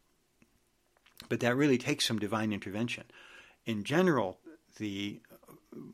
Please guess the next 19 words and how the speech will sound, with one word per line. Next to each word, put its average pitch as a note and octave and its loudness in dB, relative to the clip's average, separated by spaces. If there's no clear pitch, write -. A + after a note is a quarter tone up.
earthly D#3 2
governments C3 4
are G2+ -4
going B2 2
to A#2 2
be A2 0
these G2 -4
beastly A#2+ 0
and, G2+ -8
uh, F2+ -6
uh, F#2+ -10
cruel E3 6
systems - 2
that A2 -4
just A#2+ -2
trample C3 -2
the F#2 -8
whole G#2 -6
earth. - -10